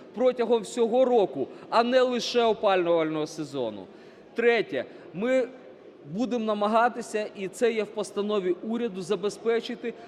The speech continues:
автоматичний перерахунок субсидій на наступний термін. Що це означає? Що і всі ті один мільйон двісті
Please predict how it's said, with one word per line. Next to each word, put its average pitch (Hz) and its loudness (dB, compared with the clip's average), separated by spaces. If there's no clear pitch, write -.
автоматичний 226 0
перерахунок 202 -2
субсидій 196 -6
на 185 0
наступний 190 -6
термін. 120 -2
Що 285 0
це 302 2
означає? 214 2
Що 196 0
і 202 -8
всі 285 2
ті 190 -2
один 247 0
мільйон 196 2
двісті 269 -4